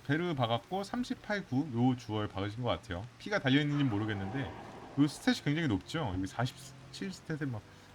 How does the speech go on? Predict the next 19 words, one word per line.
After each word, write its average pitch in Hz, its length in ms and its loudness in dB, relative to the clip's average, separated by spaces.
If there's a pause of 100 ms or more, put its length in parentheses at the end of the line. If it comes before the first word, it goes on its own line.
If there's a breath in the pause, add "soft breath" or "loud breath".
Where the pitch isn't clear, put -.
오십팔 190 640 2
구 220 60 -6
스탯 185 240 -6
나올 104 220 2
것 143 100 -4
같아요. 85 340 -4 (960)
예, 85 140 -10
좋습니다. 117 460 -4 (1000)
네, 101 100 -2
요거는 139 240 4
전투링이고요. 151 680 2
오늘은 143 260 2
좀 139 100 0
빨리 202 240 -2
하려고 185 500 -2 (120)
요거 117 240 -4
계산은 175 280 -2
안 113 120 2
할게요. 131 280 -4